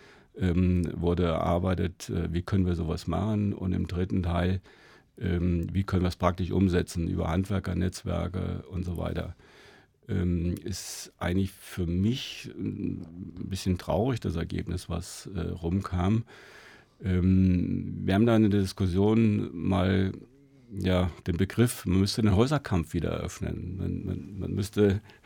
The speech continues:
an die Haustür gehen und, äh, sagen, „Hier sind wir, lass uns mal eine Stunde über das Thema reden, was können wir tun?“ Und wir haben das, ähm, ja auch mal ausprobiert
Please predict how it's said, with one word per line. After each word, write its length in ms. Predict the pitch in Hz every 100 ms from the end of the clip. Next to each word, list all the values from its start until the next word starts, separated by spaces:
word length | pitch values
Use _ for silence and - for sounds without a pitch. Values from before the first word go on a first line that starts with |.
| -
an 120 | 98
die 100 | 87
Haustür 400 | 90 92 - 110
gehen 420 | 101 101 110 113 - - - - -
und, 420 | - 98 95 90
äh, 120 | 95
sagen, 240 | 92 95 95
„Hier 220 | 104 98
sind 280 | 87 113 113
wir, 140 | 110
lass 160 | 101 107
uns 120 | 107
mal 100 | 107
eine 100 | 98
Stunde 480 | - 101 110 98 82 - - 85 107
über 180 | 98
das 140 | 92 87
Thema 280 | 98 101 95
reden, 560 | 90 107 113 87 90 -
was 200 | 92 -
können 200 | 98 98
wir 140 | 95
tun?“ 400 | - 113 92 76 - - - - - _
Und 360 | - 85 90 82
wir 80 | 87
haben 100 | 95
das, 380 | 90 - - -
ähm, 580 | 87 85 87 85 98 92
ja 100 | 90
auch 80 | 90
mal 180 | 90
ausprobiert 720 | 80 98 - 107 104 104 113